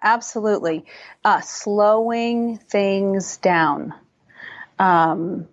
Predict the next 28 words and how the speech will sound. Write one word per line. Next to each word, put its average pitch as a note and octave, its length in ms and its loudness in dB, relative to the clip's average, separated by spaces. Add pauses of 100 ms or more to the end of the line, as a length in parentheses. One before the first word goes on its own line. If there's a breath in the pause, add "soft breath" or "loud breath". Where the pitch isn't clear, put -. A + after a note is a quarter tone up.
(960)
absolutely. F3+ 1160 0 (260 loud breath)
And F#3+ 260 0
being F#3+ 240 0
able F#3+ 440 2
to, F3 600 0 (260 soft breath)
I - 40 -2
mean, C4 140 2
do C4 160 2
all B3 240 4
of F#3+ 60 -4
those - 220 -4
things, E3 320 -4
right? F3 240 0
Take F#3 260 -2
a F#3 40 -2
deep E3+ 280 -2
breath, D#3+ 480 0
count E3+ 340 -2
to F3+ 100 -10
ten, E3+ 540 0 (380 soft breath)
you G3 80 0
know, E3+ 400 2
count B3+ 200 -2
to F#3 80 0
five. E3 560 0 (420)
Um, F3 460 -2 (1160 loud breath)
just C4 540 0
to, G#3 320 2